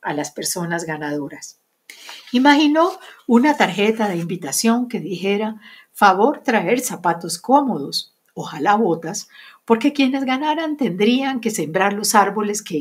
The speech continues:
en su nombre se plantarían en Yerbabuena". No se van a sembrar de manera inmediata. La naturaleza ya nos enseñó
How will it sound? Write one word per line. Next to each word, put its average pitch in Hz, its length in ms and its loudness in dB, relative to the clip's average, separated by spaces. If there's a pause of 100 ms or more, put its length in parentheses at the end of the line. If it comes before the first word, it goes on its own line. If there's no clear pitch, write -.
en 143 80 -16
su - 200 -10
nombre 247 440 0
se 226 160 -4
plantarían 208 760 -8
en 156 140 -6
Yerbabuena". 143 760 -6 (1200)
No 165 120 -6
se 185 140 -2
van 185 220 -4
a 196 40 -4
sembrar 214 760 4
de 160 140 -2
manera 156 340 -4
inmediata. 202 680 0 (400)
La 208 140 0
naturaleza 254 800 0
ya 226 180 6
nos 208 220 -2
enseñó 170 640 -4